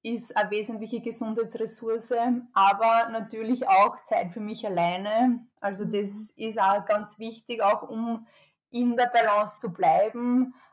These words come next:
Speaker 1: äh, dass ich selber für mich Zeit hab, ein bisschen Sport zu treiben, in der frischen Luft, ähm, vielleicht eine Runde walken zu gehen. Das ist schon sehr wichtig. Und, und die dritte Ressource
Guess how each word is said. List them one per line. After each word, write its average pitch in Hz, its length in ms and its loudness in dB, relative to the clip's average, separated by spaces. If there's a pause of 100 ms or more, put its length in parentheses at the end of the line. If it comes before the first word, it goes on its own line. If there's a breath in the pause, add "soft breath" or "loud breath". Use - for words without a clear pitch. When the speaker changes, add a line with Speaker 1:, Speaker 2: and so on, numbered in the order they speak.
Speaker 1:
äh, 214 220 2
dass 226 160 -2
ich 233 120 -4
selber 208 320 -4
für 226 140 -12
mich 233 260 -6
Zeit 196 300 2
hab, 214 340 0
ein 202 220 -2
bisschen 220 200 -10
Sport 190 400 -4
zu 214 120 -8
treiben, 208 880 0
in 214 200 -8
der 214 160 0
frischen 220 440 -10
Luft, 220 400 -8
ähm, 208 640 0 (140)
vielleicht 214 340 -4
eine 220 120 2
Runde 220 280 -2
walken 190 340 -2
zu - 140 -8
gehen. 214 540 -4 (540 soft breath)
Das 233 200 -2
ist 233 220 -2
schon 240 200 2
sehr 208 340 0
wichtig. 190 420 -6
Und, 226 380 -2
und 233 280 -4
die 214 200 -6
dritte 226 360 -4
Ressource 226 480 -2